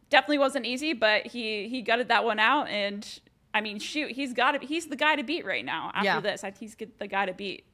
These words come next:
Speaker 2: Yeah.
Speaker 1: in the internationally.
Speaker 2: It, I just remember the energy inside the armory. It, it just,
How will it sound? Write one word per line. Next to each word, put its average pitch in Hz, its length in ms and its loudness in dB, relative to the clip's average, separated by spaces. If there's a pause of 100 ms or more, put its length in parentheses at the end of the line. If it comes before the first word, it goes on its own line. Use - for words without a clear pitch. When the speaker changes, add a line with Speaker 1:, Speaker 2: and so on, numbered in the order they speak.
Speaker 2:
Yeah. 196 180 2
Speaker 1:
in 185 60 -4
the 180 340 -6 (200)
internationally. 226 640 -6 (120)
Speaker 2:
It, 254 100 -14 (100)
I 254 80 -4
just 349 220 -2
remember 339 260 -2
the 226 240 -2
energy 247 880 -4 (760)
inside 220 580 4
the 196 80 4
armory. 185 600 -2
It, 208 180 4
it 226 120 2
just, - 340 -2